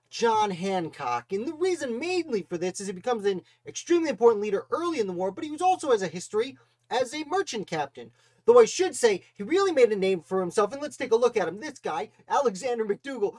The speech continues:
really made a name for himself during the French and Indian War when he served as a privateer. Uh, after that, he did such a good job winning prizes that he was able to open up a successful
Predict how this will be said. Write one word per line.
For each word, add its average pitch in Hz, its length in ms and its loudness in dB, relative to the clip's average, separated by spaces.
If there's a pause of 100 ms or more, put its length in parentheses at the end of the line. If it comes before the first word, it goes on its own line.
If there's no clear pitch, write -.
(120)
really 359 380 -2
made 220 220 -2
a 190 60 -6
name 233 340 -6
for 190 200 -8
himself 180 500 -6
during 202 180 -6
the 196 80 -12
French 277 300 -12
and 190 200 -16
Indian 214 520 -10
War 147 300 -8 (180)
when 214 120 -2
he 226 100 -6
served 240 280 0
as 208 100 -6
a 214 80 -4
privateer. 233 1000 -6 (280)
Uh, 170 100 -8 (100)
after 311 280 -6
that, 233 240 -4
he 185 140 -16 (220)
did 226 200 -12
such 214 180 -16
a 202 40 -14
good 190 240 -8
job 240 360 -4 (180)
winning 202 520 -4
prizes 208 680 -4 (160)
that 226 100 -16
he 262 40 -10
was 247 140 -12
able 311 180 -10
to 254 120 -2
open 240 260 -4
up 262 100 -6
a 247 100 -10
successful 240 560 -10